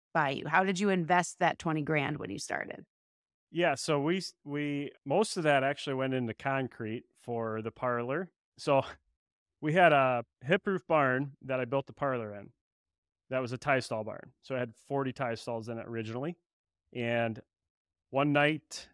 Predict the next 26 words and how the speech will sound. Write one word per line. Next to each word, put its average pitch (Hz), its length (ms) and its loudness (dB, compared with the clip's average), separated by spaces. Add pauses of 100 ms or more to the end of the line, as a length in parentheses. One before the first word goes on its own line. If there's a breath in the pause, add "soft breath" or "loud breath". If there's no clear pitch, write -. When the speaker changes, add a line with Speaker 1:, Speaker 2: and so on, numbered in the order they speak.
(160)
Speaker 2:
after 131 280 -4
work, 139 460 -2
I 120 80 -4
went 135 180 -2
out 135 200 0
there 156 480 0
and 117 500 -2 (800)
busted 135 340 0
up 139 200 2
the 139 80 -10
concrete 143 560 0 (200)
in 127 160 -4
the 123 100 -2
middle 131 260 0
walkway 160 600 -2 (680)
after 123 300 -4
ripping 131 360 -2
out 127 260 -2
the 123 80 -6
tie 131 240 -2
stalls 160 600 -10 (180)
and 117 420 -2 (540)
started 135 520 -2
digging 139 340 0
by 127 200 2
hand. 139 500 -2